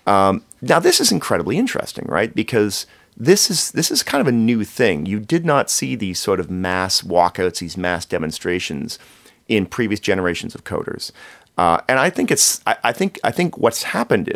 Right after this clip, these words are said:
is they've realized that they're some of the few people that have actual sway, uh, and actual influence and leverage over the ethical and moral direction of these large companies.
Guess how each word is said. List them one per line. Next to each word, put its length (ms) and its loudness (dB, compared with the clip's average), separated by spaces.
is 240 -8
they've 240 4
realized 640 2
that 260 -2
they're 320 4
some 220 0
of 60 2
the 80 -2
few 260 -4
people 560 -6
that 160 4
have 420 2
actual 420 -2
sway, 680 -2
uh, 500 -2
and 160 -4
actual 440 -2
influence 640 -2
and 160 -6
leverage 760 -2
over 220 2
the 260 -4
ethical 380 -2
and 100 -4
moral 280 0
direction 480 -4
of 100 -10
these 180 -8
large 300 -6
companies. 480 -6